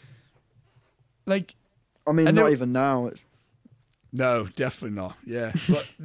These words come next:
Speaker 1: they were all successful, which is really cool.
Speaker 2: Yeah,
Speaker 1: I like
Speaker 2: that's
Speaker 1: that.
Speaker 2: very good.
Speaker 1: It's a, right, it's a nice, uh, it's a nice, um, underdog story in a sense, even though there's
Speaker 2: Yeah.
Speaker 1: no,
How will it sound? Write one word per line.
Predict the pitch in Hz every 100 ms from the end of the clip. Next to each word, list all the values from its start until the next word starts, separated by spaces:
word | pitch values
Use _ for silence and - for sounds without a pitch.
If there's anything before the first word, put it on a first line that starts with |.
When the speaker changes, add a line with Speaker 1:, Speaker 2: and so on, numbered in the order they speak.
| - -
Speaker 1:
they | 147 170
were |
all | 170 175
successful, | - - 151 131 - 87
which | 120 -
is | 107
really | 120 117
cool. | 120 87 85 _ _ _ -
Speaker 2:
Yeah, | 135 156 165
Speaker 1:
I |
like | 110 110
Speaker 2:
that's | 170 180
Speaker 1:
that. |
Speaker 2:
very | 196 180
good. | 139 123 143 - _ _ _ _ _
Speaker 1:
It's | - -
a, | 247
right, | 269 269 269
it's | - -
a | 302 285
nice, | 262 277 -
uh, | 294 226 233 - _ _ _ _ _ _ _ _ _ -
it's | 226
a | 262
nice, | 233 226 214 -
um, | 220 220 220 208 285 - _ _ _ _ _ _ _ _ _ - - _ _ _ 202
underdog | 196 165 151 180 -
story | - 196 185 165
in | 139
a | 120
sense, | 123 120 -
even | 151 151
though | 151
there's | 285 170
Speaker 2:
Yeah. | 123
Speaker 1:
no, | 151 139